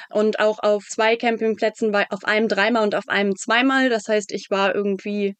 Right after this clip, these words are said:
ja, also manche waren jetzt an, am Stück hängend. Da war ich in den Sommerferien, war ich auf vier Plätzen in einer Woche so. Genau, ich weiß jetzt nicht so genau, wie viele Nächte, aber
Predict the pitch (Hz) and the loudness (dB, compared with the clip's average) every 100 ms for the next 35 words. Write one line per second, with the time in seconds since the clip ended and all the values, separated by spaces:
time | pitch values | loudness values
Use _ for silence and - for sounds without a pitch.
0 | _ _ 185 160 - 180 190 196 202 175 | _ _ -2 0 -2 0 0 -2 -2 0
1 | 175 180 - 180 170 170 - 175 175 - | 0 0 -2 -4 -4 -6 -8 -8 -6 -2
2 | 285 - 254 240 247 247 - - 196 190 | -2 -2 0 2 2 0 -2 -4 -2 0
3 | 196 196 190 196 196 - 185 190 185 185 | -2 -4 -2 0 -2 -2 -2 0 0 -2
4 | 185 185 - 190 - 208 190 185 180 208 | -2 -4 -4 -8 -4 -4 -2 -4 -4 -4
5 | 170 185 185 170 202 277 269 240 240 247 | -4 -2 -2 0 0 2 0 2 0 0
6 | - - - - - 208 202 170 170 202 | -6 -18 -18 -18 -4 0 2 2 2 0
7 | 208 185 220 220 226 233 233 269 277 254 | -4 -2 0 0 0 -4 0 0 0 0
8 | 254 233 233 - 214 214 294 - 247 220 | 2 2 0 -2 0 0 0 0 0 2
9 | 208 202 190 | 2 4 2